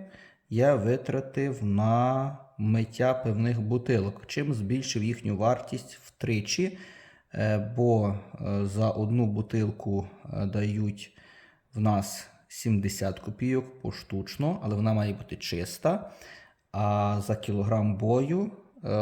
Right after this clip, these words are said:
дають теж сімдесят копійок, чи кольорового, чи білого, однаково. І на один кілограм треба приблизно три бутилки.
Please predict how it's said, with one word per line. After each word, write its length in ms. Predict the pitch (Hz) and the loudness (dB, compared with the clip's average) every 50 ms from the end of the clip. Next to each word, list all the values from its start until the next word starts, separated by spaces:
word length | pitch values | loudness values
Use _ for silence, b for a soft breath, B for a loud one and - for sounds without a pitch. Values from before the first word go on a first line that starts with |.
| 107 107 107 107 107 107 113 113 120 117 113 | 2 4 4 4 4 4 2 0 -2 -4 -4
дають 300 | 104 104 127 151 - - | -2 0 0 -2 0 0
теж 260 | 123 110 107 - - | 0 2 2 0 -4
сімдесят 460 | - 127 117 113 131 - - 139 135 | -4 -4 -4 -4 -2 -2 -2 -2 -2
копійок, 520 | 135 - 143 - - 170 170 185 180 180 - | -4 -8 -8 -6 -4 -2 -2 -2 -2 -4 -8
чи 120 | - - | -12 -12
кольорового, 500 | - - 117 123 120 123 123 117 113 113 | -8 -4 -2 0 2 2 2 2 0 0
чи 160 | 113 - 113 | -2 -4 -4
білого, 540 | 107 113 113 110 110 110 - - - - - | -4 -2 -2 -2 -2 -2 -4 -4 -6 -8 -8
однаково. 720 | 101 101 101 98 101 110 107 - - 165 180 190 - B B B B B B B B B B - | -8 -6 -2 -2 0 0 -2 -2 -4 -2 -2 -4 -4 B B B B B B B B B B -8
І 420 | - 117 113 113 113 113 110 107 | -4 -2 0 2 2 2 2 4
на 220 | 107 110 113 110 | 4 4 4 4
один 260 | 110 110 117 123 120 117 | 4 4 4 2 2 2
кілограм 420 | - 110 107 113 139 156 175 170 | 0 0 0 2 2 2 2 0
треба 260 | - 120 117 127 135 | 0 0 0 0 0
приблизно 400 | 135 - - 104 107 113 - 110 | 0 -2 -2 -2 -2 -2 -2 -2
три 180 | 98 - - 107 | -4 -4 -4 -2
бутилки. 480 | 104 110 101 - - 82 73 - - | -2 -4 -4 -6 -6 -8 -8 -10 -14